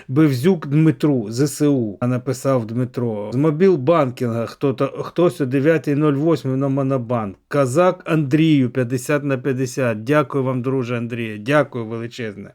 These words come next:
Ще мобіл банкінг, хтось о дев'ятій двадцять чотири на Монобанк.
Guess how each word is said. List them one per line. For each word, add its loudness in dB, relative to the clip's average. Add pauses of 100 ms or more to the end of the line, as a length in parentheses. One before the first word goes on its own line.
Ще 2
мобіл 4
банкінг, 2
хтось 0
о 2
дев'ятій 2
двадцять 0
чотири 2
на -2
Монобанк. -2